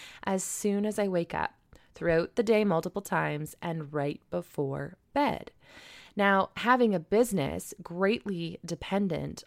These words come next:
on my social media, I can't completely avoid it, but limiting my scrolling through random things is absolutely something I can decrease. So that was something that I changed immediately.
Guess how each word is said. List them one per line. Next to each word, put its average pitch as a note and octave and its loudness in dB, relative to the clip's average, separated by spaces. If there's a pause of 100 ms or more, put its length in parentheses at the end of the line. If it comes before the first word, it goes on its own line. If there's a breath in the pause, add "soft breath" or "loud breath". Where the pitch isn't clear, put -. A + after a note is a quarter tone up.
on D#3+ -4
my D#3 -4
social D#3 -4
media, F#3 0 (140)
I G3 -4
can't - -6
completely F3+ -6
avoid C#3+ -6
it, - -10 (100)
but F3 4 (360 loud breath)
limiting C4+ 4
my A3 4
scrolling F#3 -2
through E3 -2
random D#3+ -2
things E3+ 0
is E3+ -4
absolutely F#3 0
something D#3 -8
I D3 -4
can C#3+ -6
decrease. - -8 (480 loud breath)
So F3+ 4 (100)
that F3+ 4
was B3+ 0
something F#3 -2
that F3 0
I F3 0
changed E3 -6
immediately. D3+ -4